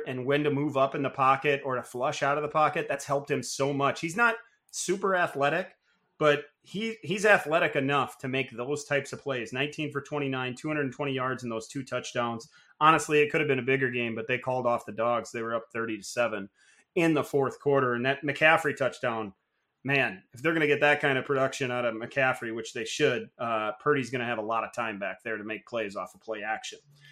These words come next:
The other quarterback, I'm, you all know I'm a Packer fan, Jordan Love. It wasn't perfect, fifteen for twenty-seven, but three touchdowns, added twelve rushing yards. He missed a couple throws. I know, Matt.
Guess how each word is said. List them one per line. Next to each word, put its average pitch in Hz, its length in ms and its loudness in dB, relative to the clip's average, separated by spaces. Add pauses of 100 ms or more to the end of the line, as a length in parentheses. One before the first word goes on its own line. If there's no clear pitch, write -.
(120)
The 165 80 8
other 202 160 10
quarterback, 190 600 10 (240)
I'm, 143 180 0 (180)
you 156 260 2
all 143 120 8
know 143 200 6
I'm 123 100 4
a 117 60 -2
Packer 123 320 2
fan, 123 300 0
Jordan 147 320 4
Love. 147 320 8 (160)
It 147 60 -2
wasn't 147 280 4
perfect, 160 540 4 (540)
fifteen 160 420 -2
for 151 140 -6
twenty-seven, 160 800 2
but 131 180 -6
three 160 180 -2
touchdowns, 147 840 2 (440)
added 180 260 6
twelve 175 320 4
rushing 151 360 4
yards. 135 260 0
He 160 100 2
missed 190 320 4
a 160 60 -2
couple 147 300 4
throws. 127 440 0
I 127 140 0
know, 135 240 0
Matt. 110 340 -6